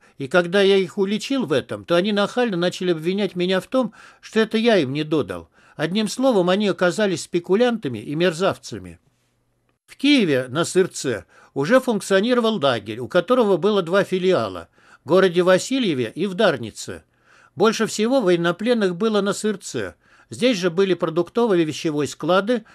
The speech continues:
и находился главный начальник, капитан Цупиков, который почти все время пребывал в Киеве, где он ежедневно пьянствовал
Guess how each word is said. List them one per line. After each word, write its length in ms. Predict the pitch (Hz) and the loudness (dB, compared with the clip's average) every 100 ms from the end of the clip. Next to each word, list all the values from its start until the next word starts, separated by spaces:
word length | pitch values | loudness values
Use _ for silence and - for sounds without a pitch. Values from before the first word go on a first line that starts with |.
| - - | -18 -8
и 100 | 143 | -6
находился 580 | 156 165 180 254 220 | -2 -2 0 -2 -2
главный 380 | 156 196 202 196 | 0 2 2 0
начальник, 560 | 196 190 - 233 165 - | -2 -2 -2 -2 -2 -6
капитан 480 | 139 160 156 185 185 | -6 -4 -2 -2 -2
Цупиков, 600 | 240 240 127 - 92 - _ - | -6 -6 -6 -8 -10 -12 _ -8
который 380 | 139 143 196 180 | -6 2 2 4
почти 360 | 185 175 - | 2 0 -4
все 220 | 180 185 | -4 0
время 300 | 190 226 180 | 0 0 0
пребывал 480 | - 156 139 139 127 | -2 -4 -2 0 0
в 60 | - | -2
Киеве, 440 | - 240 247 220 - - | -4 0 0 -2 -6 -6
где 180 | 214 | 0
он 80 | 220 | 0
ежедневно 640 | 170 143 180 151 160 143 | 0 0 -2 0 -4 -4
пьянствовал 680 | 127 165 233 233 - 202 180 | -4 -2 -2 -4 -4 -2 -4